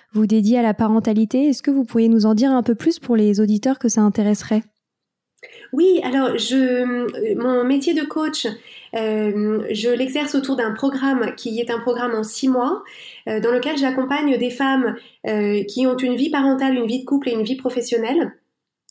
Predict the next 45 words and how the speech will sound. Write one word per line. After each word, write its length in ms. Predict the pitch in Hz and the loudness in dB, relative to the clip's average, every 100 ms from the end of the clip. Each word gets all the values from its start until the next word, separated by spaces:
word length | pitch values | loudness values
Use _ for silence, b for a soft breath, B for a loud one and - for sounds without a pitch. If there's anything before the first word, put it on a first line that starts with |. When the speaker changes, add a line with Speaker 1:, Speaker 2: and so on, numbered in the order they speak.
| _ | _
Speaker 2:
Et 120 | - 226 | -2 0
donc, 160 | 254 | 0
en 60 | 233 | 0
fait, 300 | 269 262 - | -2 -4 -6
tout, 200 | 294 302 - - | -6 -4 -6 -8
tout 240 | - 294 294 | -2 0 2
le 120 | 269 | 2
programme 520 | - 247 254 294 302 262 | 0 -2 0 0 0 -2
a 180 | 269 277 - | -2 -2 -4
pour, 220 | 240 233 | -4 -2
euh, 80 | 214 B B B | -6 B B B
a 120 | 269 | -4
pour 160 | 269 269 | 0 0
objectif 400 | 247 254 - 294 | 0 -2 -2 -2
de 140 | 262 | 0
les 320 | 254 233 220 240 | 0 0 0 0
aider 360 | 220 277 294 269 | 2 0 0 -4
à 100 | 240 | -4
trouver 300 | - 262 285 | -2 0 2
leur 160 | 262 | 2
épanouissement 680 | 233 240 233 226 247 262 277 B B B - | 0 0 0 -2 0 0 0 B B B -4
au 100 | 240 | -2
milieu 320 | 233 233 262 | 0 0 0
de 120 | 247 | 0
toutes 240 | - 269 262 | -2 -4 -4
ces, 460 | - 220 208 202 196 196 B B | -2 0 2 0 -2 -6 B B
de 100 | 214 | -6
tous 160 | 214 277 | 0 0
ces 180 | 277 254 | 2 0
rôles 280 | 254 262 - | 2 2 0
qu'elles 220 | 226 208 | -2 -2
jouent. 340 | 214 311 403 B B - | 0 0 -2 B B -8
Donc, 100 | 214 | -4
ce 100 | 220 | -4
sont 260 | 220 247 | -2 0
généralement 440 | 240 226 214 220 240 | 0 0 0 0 0
des 100 | 226 | 0
femmes 240 | 233 240 | -2 -4
qui 160 | 233 214 | -4 -6
sont, 280 | 226 226 214 | -4 -2 -2
euh, 100 | 190 | -4
plutôt 420 | 220 226 254 247 | -6 -4 -2 0
anxieuses, 640 | 233 220 - 262 269 262 | 0 -2 0 2 2 0
plutôt 240 | 262 220 233 | -2 -4 -2
perfectionnistes 800 | 220 214 - 226 233 294 294 | -4 -6 -4 -2 0 0 -2